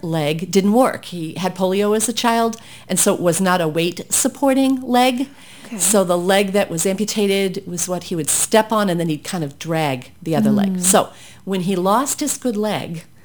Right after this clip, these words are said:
Speaker 1: in his early nineties, he could not even stand,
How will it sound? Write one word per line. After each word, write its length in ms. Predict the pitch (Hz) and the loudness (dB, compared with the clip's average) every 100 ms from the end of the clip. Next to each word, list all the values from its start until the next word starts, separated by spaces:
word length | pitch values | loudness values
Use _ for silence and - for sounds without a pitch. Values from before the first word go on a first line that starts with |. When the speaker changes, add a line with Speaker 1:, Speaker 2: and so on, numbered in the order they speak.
| - - | -20 -10
Speaker 1:
in 120 | 180 | -4
his 200 | 165 160 | -2 0
early 280 | 170 190 196 | 2 2 2
nineties, 760 | 185 202 233 135 139 175 - - | 0 2 0 0 -2 -2 -4 -2
he 160 | 226 | -2
could 280 | 233 - 247 | -2 -2 -2
not 220 | 226 220 226 | -2 -4 -4
even 240 | 208 208 | -2 0
stand, 580 | - - 175 156 - | 0 -2 -4 -4 -8